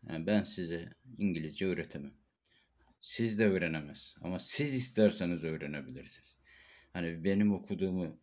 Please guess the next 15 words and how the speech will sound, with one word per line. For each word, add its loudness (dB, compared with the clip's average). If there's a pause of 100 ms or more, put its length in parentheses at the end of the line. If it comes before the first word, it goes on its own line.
(140)
izleyin -2
veya 0
izlemeyin. -2 (280)
Önemli 4
olan -4 (600)
sizin, 0 (560)
e, 0 (680)
ben 6
siz 2
de 8
yapabilirsiniz. -2
Önemli 2
olan -4
sizin 0
istemeniz. -6